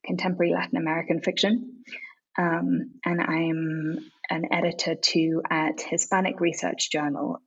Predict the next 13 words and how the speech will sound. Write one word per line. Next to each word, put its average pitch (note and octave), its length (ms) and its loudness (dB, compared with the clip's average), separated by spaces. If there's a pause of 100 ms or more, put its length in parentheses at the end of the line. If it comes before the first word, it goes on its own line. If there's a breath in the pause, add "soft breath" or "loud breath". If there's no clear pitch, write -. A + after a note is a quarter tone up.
(180)
um, D#3 400 -2
which - 500 -2
really D#3 380 2 (100)
says, D#3+ 240 2 (240)
the E3+ 60 4
name D#3+ 260 2
says D#3 240 0
everything D#3 500 2
<laughs> - 60 -12
that A#3 180 -4
it G3 200 4
does. D4 280 2 (400 loud breath)
Um, A3+ 640 2